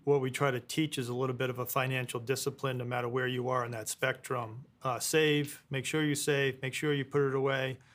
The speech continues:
You know, a lot of people can't do that, so don't overburden yourself with debt and, and all those sort of lessons. And we have a whole thing called Better Money Habits. We try to bring people through that, and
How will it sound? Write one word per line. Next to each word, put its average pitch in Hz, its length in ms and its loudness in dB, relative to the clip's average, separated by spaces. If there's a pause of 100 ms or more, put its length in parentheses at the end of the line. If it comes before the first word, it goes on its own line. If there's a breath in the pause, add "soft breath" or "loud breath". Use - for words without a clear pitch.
(400 soft breath)
You 139 80 0
know, 127 140 4
a - 20 0
lot 131 180 4
of 127 60 -10
people 143 280 0
can't 131 320 -2
do 151 140 4
that, 139 320 2
so 131 200 -2
don't 131 240 -2
overburden 131 540 0
yourself 127 360 -2
with 117 200 -8
debt 147 340 2
and, 143 180 0
and 160 140 2
all 165 160 4
those 156 220 4
sort 147 160 2
of 123 80 0
lessons. 131 640 0
And 123 180 -4
we 127 80 -4
have 131 140 -2
a - 20 -4
whole 127 140 -4
thing 131 200 -4
called 127 240 -2
Better 127 180 2
Money 127 240 -4
Habits. 123 520 -2
We 131 80 -4
try 131 240 -2
to 120 160 -4 (380 soft breath)
bring 131 240 2
people 135 300 -2
through 135 280 2
that, 123 480 0
and 127 300 -4